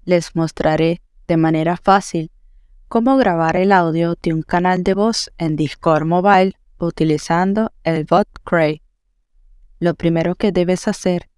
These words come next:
es visitar el sitio web de Craybot. Puedes encontrar el enlace en la descripción del video. Una vez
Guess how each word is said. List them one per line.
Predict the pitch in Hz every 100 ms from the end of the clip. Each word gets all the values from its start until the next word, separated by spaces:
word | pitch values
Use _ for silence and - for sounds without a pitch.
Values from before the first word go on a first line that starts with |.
| _ _ -
es | 180 -
visitar | 220 202 180 165 165
el | 175
sitio | - 190 196 190
web | 202 220 _ -
de | 160
Craybot. | - 160 156 - 143 - - - _ - _ _ _ -
Puedes | 185 196 - -
encontrar | 208 190 170 160 160 156
el | 175 190
enlace | 160 175 190 - 190
en | 165 160
la | 156
descripción | 151 - - 151 - 180 185 185
del | 190
video. | 190 175 156 156 - _ _ _ _ _ _ - _ _ _ _
Una | 165 165 175
vez | 190 185 165